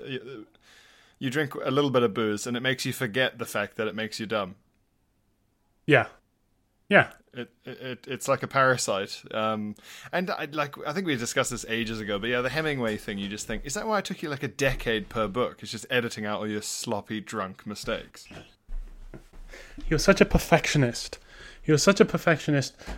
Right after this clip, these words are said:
Speaker 2: that he, he wouldn't even consider publishing something until he'd had three bottles of bourbon.
Speaker 1: <laughs> Yeah, he was such a perfectionist. He was absolutely battered constantly.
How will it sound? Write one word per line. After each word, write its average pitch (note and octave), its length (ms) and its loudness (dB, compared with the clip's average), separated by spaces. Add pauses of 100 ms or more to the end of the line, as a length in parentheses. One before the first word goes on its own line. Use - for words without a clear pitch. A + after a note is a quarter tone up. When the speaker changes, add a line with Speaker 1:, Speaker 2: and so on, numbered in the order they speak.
Speaker 2:
that D3 160 6
he, - 180 -8 (300)
he - 220 6
wouldn't E3+ 200 8
even D#3 160 4
consider D#3 520 8
publishing D3 480 4
something A#2+ 400 2
until A#2+ 300 4
he'd B2+ 260 4
had A#2+ 260 2 (140)
three C#3 460 6
bottles B2 540 4
of A#2+ 300 0
bourbon. C3 760 4 (1200)
Speaker 1:
<laughs> D#3 1300 -10 (640)
Yeah, D3+ 120 0 (520)
he B2+ 80 -8
was C3 140 -2
such E3 220 0
a D3+ 40 0
perfectionist. B2+ 760 -2 (460)
He B2+ 100 -2
was A#2 240 -2 (220)
absolutely B2 840 2
battered A2 760 0
constantly. G#2+ 720 -8